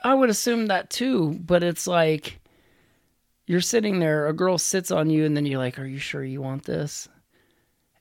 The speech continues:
And then, I don't know, it just seemed like odd phrasing for a situation that, like,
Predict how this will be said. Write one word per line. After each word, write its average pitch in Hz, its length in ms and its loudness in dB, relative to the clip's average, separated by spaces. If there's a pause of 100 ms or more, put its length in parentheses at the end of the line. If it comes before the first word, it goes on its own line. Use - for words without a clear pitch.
(120)
And 160 220 2
then, 147 480 0 (1160)
I 180 120 -2
don't 165 100 -2
know, 156 140 0
it 143 80 -4
just 143 180 -6
seemed 151 220 0
like 135 180 -2
odd 135 260 -2
phrasing 135 580 -2
for 131 420 -4
a 131 60 -2
situation 131 720 -4
that, 123 220 -6
like, 123 340 -6